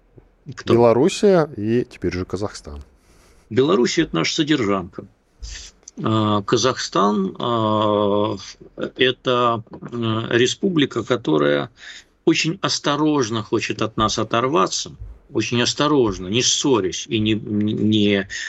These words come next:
Speaker 1: бья горшки, не разбивая горшки, вот, и не переворачивая столы,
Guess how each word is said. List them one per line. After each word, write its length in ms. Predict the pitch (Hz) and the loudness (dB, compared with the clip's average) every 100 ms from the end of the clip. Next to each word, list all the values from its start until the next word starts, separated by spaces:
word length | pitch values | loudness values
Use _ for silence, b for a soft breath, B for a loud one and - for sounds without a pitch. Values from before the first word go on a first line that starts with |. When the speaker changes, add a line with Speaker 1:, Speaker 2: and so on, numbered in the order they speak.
| B - | B -4
Speaker 1:
бья 400 | 104 113 110 98 | 0 4 2 2
горшки, 560 | 113 113 - 139 - | 0 0 -2 -4 -4
не 460 | 117 123 110 113 107 | -4 -4 -2 0 2
разбивая 480 | 104 104 120 107 104 | 0 2 2 2 0
горшки, 580 | 117 110 - 190 240 _ B B B _ _ | 0 -2 -4 -4 -6 _ B B B _ _
вот, 400 | 127 113 113 107 | -2 0 0 2
и 80 | 110 | 0
не 100 | 104 | 2
переворачивая 680 | 113 113 110 104 98 110 107 | 2 2 2 0 0 0 0
столы, 580 | - - 139 196 226 | 0 0 2 0 0